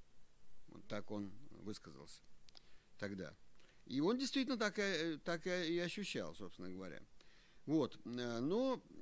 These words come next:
я скоро приведу и некоторые другие его, м, на эту тему высказывания. Вот, но хочу сначала сказать, что от-,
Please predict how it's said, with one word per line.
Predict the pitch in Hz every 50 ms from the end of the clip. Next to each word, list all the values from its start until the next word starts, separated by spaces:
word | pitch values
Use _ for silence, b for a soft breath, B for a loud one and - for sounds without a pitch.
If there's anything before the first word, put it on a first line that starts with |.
| - - - - - 71 - - - - - - - - - - - - - 120
я | 131 143 190 233 233 190 156
скоро | - - 170 165 143 110
приведу | - 143 135 123 117 127
и | 117 120
некоторые | 127 127 110 - - 113 110 101
другие | 104 127 127 139 208 247 247
его, | 247 226 220 220 214 214
м, | 185 - - - - - 92 - - - - - - - - - - - - - - -
на | 135 156
эту | 165 156 - 147
тему | - 175 165 160 156 147 147 143 - - - - - - - - - - - - - - - - - - - - - - - - - - - -
высказывания. | 113 120 131 - - 143 139 120 113 120 123 123 120 113 107 - - b b b b b b b b b b b b b b b b
Вот, | - 147 151 131 110 120
но | 165 208 247 254 254 233 196
хочу | - 175 151 - 208 208
сначала | - 180 160 135 160 156 151
сказать, | 135 - - 156 156 202 233 240 202
что | - - - - - - 165 170 170 165 - -
от-, | 117 -